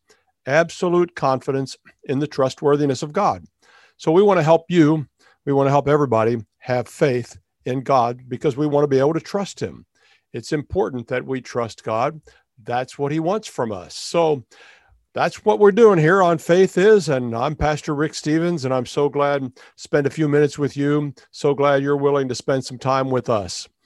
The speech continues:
I'm the pastor at Diplomat Wesleyan Church in Cape Coral, Florida, so I am a re-, <laughs> real live, I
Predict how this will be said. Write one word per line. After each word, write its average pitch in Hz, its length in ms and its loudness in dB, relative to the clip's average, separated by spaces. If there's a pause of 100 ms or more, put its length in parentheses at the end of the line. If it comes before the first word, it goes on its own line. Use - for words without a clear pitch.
(380)
I'm 131 140 -2
the 135 80 -4
pastor 139 520 0
at 131 160 -6
Diplomat 151 420 -2
Wesleyan 151 440 -2
Church 160 360 -6
in 139 100 -8
Cape 131 240 -8
Coral, 160 300 -2
Florida, 160 400 0
so 127 260 0
I 127 180 2
am 151 240 -2
a 151 200 0 (640)
re-, 110 220 -10
<laughs> 139 60 -6
real 160 240 0
live, 143 300 4
I 135 160 2